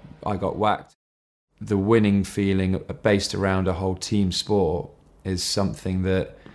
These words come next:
I feel lucky to play a team sport, and I feel lucky to have played in an era where we've, we've won some things. Uh, and that, that is the reason why you play.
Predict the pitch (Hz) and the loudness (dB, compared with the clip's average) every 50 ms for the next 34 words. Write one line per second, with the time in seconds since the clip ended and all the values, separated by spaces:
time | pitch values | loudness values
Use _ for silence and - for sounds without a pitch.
0 | - - - - - - - 113 101 98 104 104 - - 107 101 - 95 - - | -20 -20 -16 -10 -10 -6 -2 0 2 2 2 2 0 -2 -6 -6 -6 -6 -2 0
1 | 104 104 98 - - 104 98 92 - - - 104 107 120 - - - - - - | 2 2 2 0 -2 -2 -2 -2 -4 -4 -4 -2 -2 -2 -2 -4 -8 -16 -20 -10
2 | - 95 92 92 - - - - - - 104 98 95 98 98 95 - 98 - - | -8 -6 -4 -6 -6 -8 -14 -14 -6 -2 -2 0 0 0 -2 -2 -6 -10 -8 -10
3 | 87 - - 101 98 98 95 95 98 101 101 95 98 90 92 98 92 92 92 90 | -8 -2 0 0 0 2 2 2 2 2 2 2 2 2 0 0 0 0 -2 -4
4 | - - - - - - - _ _ - - - 90 87 98 101 98 101 92 - | -4 -10 -20 -20 -20 -20 -20 _ _ -14 -10 -8 -6 -4 -2 0 0 0 0 -2
5 | 104 98 87 - 98 98 110 123 123 - - - - - - - - - - - | -4 -4 -4 -4 -4 -4 -4 -6 -8 -12 -16 -20 -20 -20 -20 -20 -20 -20 -20 -20
6 | - - - - - 90 90 90 - - 92 92 90 90 87 - - - - - | -20 -20 -14 -8 -6 -4 -2 -2 -2 0 0 0 2 0 0 -2 -4 -12 -16 -18
7 | - - - - - - - 101 98 - - - 92 110 107 104 - 101 95 - | -18 -18 -18 -16 -14 -8 -2 -2 0 0 -2 -2 0 2 2 2 2 0 -2 -2
8 | 98 92 104 101 98 92 90 90 90 90 90 90 87 85 87 85 - 98 92 87 | 0 2 2 2 2 2 0 -2 0 0 2 0 0 0 -2 -4 -6 -8 -8 -8
9 | 90 | -10